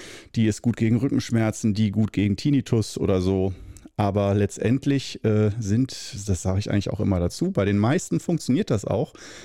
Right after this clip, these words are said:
aber es gibt immer unheimlich viele Ausnahmen, weil die Gesundheit einfach aus meiner Erfahrung <laughs> zumindest ein sehr, sehr komplexes Thema ist und es nicht immer nur, äh, die Wenn-Dann-Fälle gibt. Wenn dieses Problem, dann diese Lösung und das funktioniert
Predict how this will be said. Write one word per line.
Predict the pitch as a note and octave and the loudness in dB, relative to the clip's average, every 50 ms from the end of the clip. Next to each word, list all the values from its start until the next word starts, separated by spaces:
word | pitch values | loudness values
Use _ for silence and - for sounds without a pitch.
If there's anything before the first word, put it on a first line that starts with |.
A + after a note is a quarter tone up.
| - - | -16 -8
aber | - A2+ A#2 C3+ B2+ | -4 -2 0 0 0
es | A#2+ - | -2 -2
gibt | - G3 - G3+ | -4 -4 -2 0
immer | F#3+ D3+ D3 C#3 - | 2 2 2 2 2
unheimlich | - E3+ F#3 E3+ C#3+ C#3+ D3 C#3+ D3+ C#3 - | 2 2 2 4 4 4 4 2 2 0 0
viele | - C3+ C3 C3 - | 0 0 0 0 2
Ausnahmen, | A2+ A2+ B2+ - - G2 F#2 F#2 F2+ G2+ B2 B2 | 0 -2 -2 0 0 0 2 2 2 2 2 2
weil | G2 G2 G#2 A2+ | 2 2 2 2
die | A2 A2 | 2 0
Gesundheit | G2+ A2 G2 G2 A#2 C#3 - - A#2+ A#2+ - | 0 0 0 2 0 0 0 0 -2 -2 0
einfach | G2 G#2 A2+ A2+ - B2+ B2 A#2+ - - - | 0 -2 -2 -2 -2 -2 -2 -2 -4 -8 -4
aus | - F#2+ - - | -4 -4 -2 0
meiner | G#2 F#2+ G2+ B2 D3 D3+ D3 | 0 0 2 2 2 2 2
Erfahrung | - - - F#2+ - - A2 A#2+ B2 A2+ F2+ F#2 | 0 0 -2 -2 -2 -2 -2 0 0 0 0 -2
<laughs> | |
zumindest | - - - B2 - E3 B2+ A2 G2+ - E3 - - - - - - - - - - - | -2 -2 -2 -2 0 2 2 2 2 0 -2 -4 -4 -12 -16 -16 -16 -16 -16 -14 -14 -10
ein | - - A2+ A#2+ A#2+ | -4 -2 0 0 0
sehr, | G2 - - - - E3 F3 E3+ D3 | 0 -2 -2 0 0 2 2 2 0
sehr | G#2+ G#2+ B2 D3 F3+ F3+ | 0 0 0 0 0 0
komplexes | E3 - - - C#3+ C3 - C3+ C3+ C#3+ - - B2+ A#2+ - | -2 -2 0 0 0 0 2 2 0 0 0 -2 -4 -4 -2
Thema | - - C3 C#3+ C3 F#2+ F#2+ | 0 0 2 2 2 2 2
ist | F#2+ - D#2+ - - - | 0 0 -2 -2 -4 -4
und | - G#2 G#2 G#2 - - - - | 0 0 0 0 -2 -4 -6 -2
es | - G#2+ - - | -2 -2 0 2
nicht | A2+ C#3+ E3 - - - | 0 0 0 -2 -6 -2
immer | - C3+ D3+ D3+ D3 | 0 0 2 2 2
nur, | C#3+ D3 D3 D3+ D#3 D3 C#3+ - - - | 4 4 4 4 4 2 0 -4 -6 -2
äh, | - A#2 A#2 A2 | 0 2 2 2
die | A2 B2 A2 G#2 | 2 2 2 2
Wenn-Dann-Fälle | A#2 A#2 C3 C#3 C3+ A2 A2+ A#2 B2 B2+ - - G2 E2+ D#2+ E2+ D2 | 2 2 2 2 2 2 2 4 2 2 2 0 0 0 0 0 0
gibt. | D#2+ D2+ - - - - | -2 -4 -4 -6 -10 -4
Wenn | F#2+ G2 A2 A#2+ C3+ C3+ | 0 2 2 2 2 2
dieses | A2 A#2+ C#3+ C#3 C#3+ C#3 - | 2 2 0 0 0 -2 -4
Problem, | - - B2 A2+ A2+ A#2+ B2 B2 G#2+ | -2 -4 -2 0 2 2 2 2 2
dann | G#2 G#2 A2 A2+ G#2+ | 2 4 4 2 2
diese | G2 G#2 G#2 G2+ G2 | 2 0 2 2 2
Lösung | F#2 G2 G2+ G#2+ G#2+ G2 G2 A#2 C#3+ D3+ | 4 4 4 4 4 2 2 2 2 2
und | - F#2+ | 0 0
das | G#2+ G2 | 0 -2
funktioniert | - - A2+ G#2+ - - - F#2+ - - | -2 -2 -2 -2 -2 0 0 -2 -2 -2